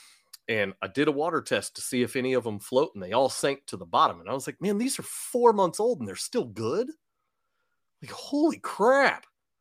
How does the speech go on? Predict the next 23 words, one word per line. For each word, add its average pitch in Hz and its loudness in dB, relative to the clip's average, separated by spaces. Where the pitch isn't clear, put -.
So - -4
they'll 254 4
last - 0
for - -8
a - -18
really 190 2
long 78 -10
time. - -10
So 143 -2
you 139 -2
can 123 -2
accumulate 110 -4
just - -8
tons 190 4
of 110 -6
them 87 -12
and 95 -14
just 110 -10
leave 113 -6
'em 107 -4
on 92 -6
the 87 -12
counter. 175 -4